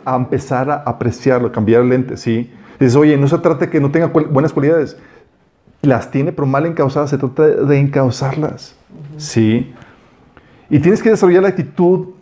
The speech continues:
Speaker 1: de agradecimiento en todo. O sea, reconocer cómo todo lo que tienes y eres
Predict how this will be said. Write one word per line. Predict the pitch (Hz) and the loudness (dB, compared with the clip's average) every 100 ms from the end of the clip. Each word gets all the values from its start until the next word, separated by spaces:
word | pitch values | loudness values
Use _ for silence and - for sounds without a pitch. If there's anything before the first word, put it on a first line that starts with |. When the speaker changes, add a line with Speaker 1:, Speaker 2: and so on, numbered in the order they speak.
| - | -4
Speaker 1:
de | 151 | 0
agradecimiento | 143 131 131 147 143 156 | 2 2 2 -2 0 0
en | 147 143 | 0 2
todo. | 151 151 - - _ _ _ _ _ | 0 0 -4 -10 _ _ _ _ _
O | 131 | -2
sea, | 151 147 | 2 2
reconocer | 160 160 139 135 180 - - - - - - - | 2 0 -2 0 -2 -2 -10 -20 -20 -20 -20 -2
cómo | 180 208 | 2 2
todo | 208 202 208 | 2 2 2
lo | 202 | 0
que | 170 | -2
tienes | - 147 165 165 - _ _ _ _ _ _ _ _ _ _ _ _ _ | -2 -2 -2 -6 -12 _ _ _ _ _ _ _ _ _ _ _ _ _
y | - 131 127 | 0 4 4
eres | 131 151 156 - | 4 2 -2 -8